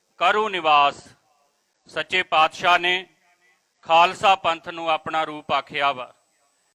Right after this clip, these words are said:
ਮੈਂ ਜਦੋਂ ਇਸ ਖੇਤਰ ਦੇ ਵਿੱਚ, ਕਿਉਂਕਿ ਵੀਹ ਪੱਚੀ ਸਾਲ ਤੋਂ ਸੇਵਾ ਦੇ ਵਿੱਚ ਆ,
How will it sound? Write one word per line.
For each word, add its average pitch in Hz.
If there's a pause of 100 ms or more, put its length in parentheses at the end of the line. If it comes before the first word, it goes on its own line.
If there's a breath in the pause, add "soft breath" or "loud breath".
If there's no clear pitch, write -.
(420)
ਮੈਂ 156
ਜਦੋਂ 170 (1000)
ਇਸ 165
ਖੇਤਰ 170
ਦੇ 170
ਵਿੱਚ, 160
ਕਿਉਂਕਿ 165
ਵੀਹ 160
ਪੱਚੀ 165
ਸਾਲ 147
ਤੋਂ 160
ਸੇਵਾ 151
ਦੇ 160
ਵਿੱਚ 143
ਆ, 160